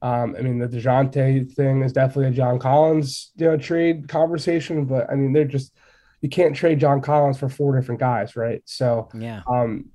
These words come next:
Speaker 1: and also, like, DeAndre Ayton is a rest-, a restricted free agent.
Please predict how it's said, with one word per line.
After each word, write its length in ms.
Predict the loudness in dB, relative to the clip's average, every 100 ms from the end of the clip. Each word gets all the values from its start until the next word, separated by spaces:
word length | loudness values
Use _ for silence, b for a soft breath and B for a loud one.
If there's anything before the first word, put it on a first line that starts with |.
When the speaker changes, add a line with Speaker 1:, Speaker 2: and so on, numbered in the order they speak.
| _ 0
Speaker 1:
and 100 | 2
also, 340 | 2 2 2
like, 340 | 4 2 -2 -10 _ _ _ _
DeAndre 480 | 0 2 2 2 0
Ayton 200 | 0 -2
is 460 | -2 -2 0 0 -4 -4
a 120 | -4
rest-, 200 | -4 -8 -4
a 100 | -2
restricted 380 | -2 -4 -4 -2
free 220 | 0 2
agent. 300 | 0 -2